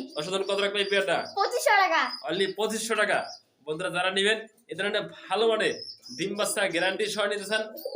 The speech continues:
Speaker 1: অবশ্যই আমাদের কাছ থেকে এই পেয়ারটা নিতে পারবেন। দেখতে পাচ্ছেন, খুবই হেলদি, অ্যাক্টিভ রয়েছে বন্ধুরা। দেখেন, কোয়ালিটি দেখেন, সাইজ দেখেন, সুস্থ সবল রয়েছে, ডিম বাচ্চা গ্যারান্টি রয়েছে বন্ধুরা। এগুলা বেবিও ছিল, আমি আসলে ওই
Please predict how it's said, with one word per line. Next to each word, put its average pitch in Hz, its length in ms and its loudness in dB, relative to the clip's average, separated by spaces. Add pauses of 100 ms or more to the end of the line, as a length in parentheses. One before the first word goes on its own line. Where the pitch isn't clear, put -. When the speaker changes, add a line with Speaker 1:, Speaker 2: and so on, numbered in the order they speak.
(140)
Speaker 1:
অবশ্যই 196 280 -2
আমাদের 220 200 2
কাছ 220 120 0
থেকে 226 160 0
এই 202 80 -2
পেয়ারটা 226 240 2 (440)
নিতে 170 200 -4
পারবেন। 165 220 2 (360)
দেখতে 160 240 -6
পাচ্ছেন, 208 300 2 (420)
খুবই 175 260 -6
হেলদি, 175 280 0 (440)
অ্যাক্টিভ 185 300 0 (100)
রয়েছে 202 240 4
বন্ধুরা। 160 240 -2 (340)
দেখেন, 139 240 0 (220)
কোয়ালিটি 175 320 -4
দেখেন, 180 180 2 (140)
সাইজ 175 240 -2
দেখেন, 185 160 2 (100)
সুস্থ 202 160 -16 (120)
সবল 190 240 -2
রয়েছে, 190 220 -2 (560)
ডিম 180 180 -6
বাচ্চা 214 200 0 (100)
গ্যারান্টি 190 280 2
রয়েছে 190 300 2
বন্ধুরা। 147 220 -2 (320)
এগুলা 165 180 -4 (120)
বেবিও 170 300 2 (100)
ছিল, 214 120 -2 (500)
আমি 160 160 -10
আসলে 196 200 -4
ওই 196 60 0